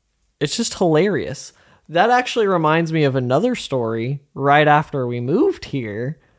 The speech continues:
We were just getting to know the area, and I remember being stopped at a stoplight waiting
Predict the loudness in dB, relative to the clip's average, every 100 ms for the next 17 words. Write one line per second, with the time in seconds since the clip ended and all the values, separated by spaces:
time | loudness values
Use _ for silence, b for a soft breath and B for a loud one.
0 | _ _ _ _ _ _ _ _ _ _
1 | -6 -2 0 2 2 0 -6 -2 2 2
2 | 2 0 2 2 0 -2 0 2 4 2
3 | 2 2 4 2 -2 -4 0 2 4 2
4 | 0 0 0 -2 -6 0 2 2 2 -2
5 | -2 -2 0 2 0 0 2 2 -2 -4
6 | 0 2 2 -2